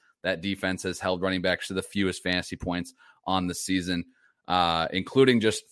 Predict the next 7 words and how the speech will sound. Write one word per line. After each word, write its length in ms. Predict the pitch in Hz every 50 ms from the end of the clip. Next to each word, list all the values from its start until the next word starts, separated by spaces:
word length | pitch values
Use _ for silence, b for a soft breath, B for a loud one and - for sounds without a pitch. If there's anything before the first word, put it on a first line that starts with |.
| - - -
three 300 | - 117 120 135 143 147
rushing 320 | 143 135 131 127 - 117 110
touchdowns 640 | - 113 107 - - 95 85 76 73 - - - _ _ _
on 160 | 76 92 92
the 120 | 95 95
entire 680 | 95 92 - - - 113 110 104 104 101 98 95 92 - _ _ _ _ _ _ _ -
year. 340 | 76 82 78 - - -